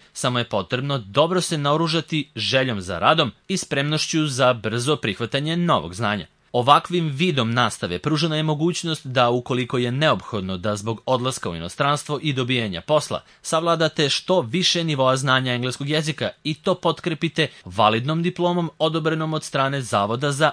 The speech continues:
unapređenje obrazovanja i vaspitanja. To i učinite u najkraćem mogućem roku. Ubrzani kurs engleskog jezika traje dva meseca po svetskom nivou, odnosno šezdeset četiri školska časa,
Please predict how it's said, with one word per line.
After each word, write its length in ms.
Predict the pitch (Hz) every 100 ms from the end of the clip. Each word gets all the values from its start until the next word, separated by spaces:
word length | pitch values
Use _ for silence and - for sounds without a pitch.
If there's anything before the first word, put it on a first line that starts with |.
| -
unapređenje 760 | 170 160 - 165 143 151 156 -
obrazovanja 600 | 156 156 139 131 127 131 -
i 80 | 139
vaspitanja. 580 | 135 - 135 135 123 - -
To 220 | 151 -
i 160 | 131 107
učinite 580 | 107 - 156 165 175 147 -
u 180 | 196 196
najkraćem 580 | 151 113 - 127 - 107
mogućem 380 | 82 87 139 139
roku. 300 | - - - _ _ -
Ubrzani 520 | 180 196 170 170 160
kurs 380 | - 170 - -
engleskog 480 | 139 135 143 165 143
jezika 420 | 127 127 123 92
traje 400 | - 127 131 123
dva 260 | 110 180 151
meseca 460 | 127 - 123 123
po 260 | 107 120 113
svetskom 480 | - 131 92 - 117
nivou, 320 | 123 131 82 -
odnosno 400 | 120 127 - 123 - _
šezdeset 460 | - 107 117 - 127
četiri 340 | 170 196 175
školska 420 | - 123 87 -
časa, 340 | 117 131 -